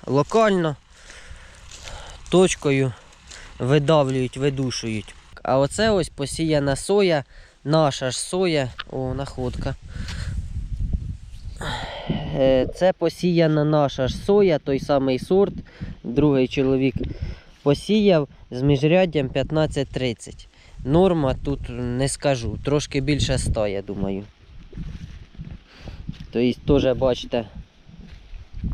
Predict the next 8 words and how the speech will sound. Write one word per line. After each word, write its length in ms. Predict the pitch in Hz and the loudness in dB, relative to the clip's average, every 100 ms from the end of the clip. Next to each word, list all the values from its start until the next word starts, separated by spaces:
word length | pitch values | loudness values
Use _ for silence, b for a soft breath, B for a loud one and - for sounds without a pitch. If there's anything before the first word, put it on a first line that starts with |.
| - - - | -8 -10 -2
тут 200 | - 175 | 4 4
сіяла 500 | - 165 151 139 135 | 4 2 4 4 4
обична 520 | 135 135 156 - 135 127 | 2 2 0 0 0 2
розбита 560 | 135 123 135 139 123 | 0 0 0 0 -2
стара 360 | 117 - 123 120 | -2 0 2 0
С 200 | - 120 | 0 0
З 200 | 170 214 | 0 0
шка. 280 | - 160 | -2 -4